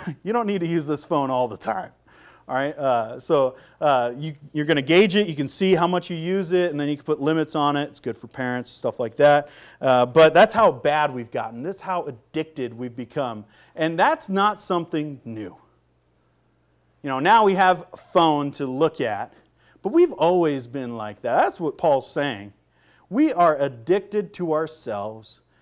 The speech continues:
Uh, we, we, we love to focus on us. "I don't wanna talk with you guys. I, I wanna do what I wanna do. I wanna focus on my own things. I got a place to be. Stop talking to me." Right? We do that. We, we might not say it,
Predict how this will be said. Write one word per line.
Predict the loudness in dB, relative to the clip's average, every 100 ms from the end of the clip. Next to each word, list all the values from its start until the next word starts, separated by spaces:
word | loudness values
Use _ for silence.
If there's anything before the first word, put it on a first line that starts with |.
| _ _
Uh, | -4 -2 -2
we, | -4
we, | -4 -4 -4
we | -4 -2
love | 2 2 2
to | -2
focus | 0 -2 0 -2 -4 -6
on | -2 -2 -2
us. | -4 -4 -4 -2
"I | -2
don't | 0 -2
wanna | -2 -2 -4
talk | -2 -2 -2 -4
with | -10
you | -8 -4
guys. | 2 4 4 2
I, | 2 2
I | 2 0
wanna | 0 -2
do | -4 0
what | 2
I | 2 2
wanna | 0 0 -2
do. | -6 -8 -8 -12 _ _ -6
I | -2
wanna | -2
focus | 4 4 4 0
on | -2
my | 0 0
own | 2 0 -2
things. | -4 -4 -2 -2
I |
got | 0 0
a | 0
place | 0 0 0 -8
to | -8
be. | -4 -2 -2 -2
Stop | -4 -4 -4
talking | -2 -2 -2 -6
to | -10
me." | -12 -14 -18 _ _ _ _ _ _
Right? | -2 0
We | 4
do | 6
that. | 6 4 0
We, | -2 -2 -6
we | -2 0
might | -2
not | -4 -4
say | 0 2
it, | 0 -4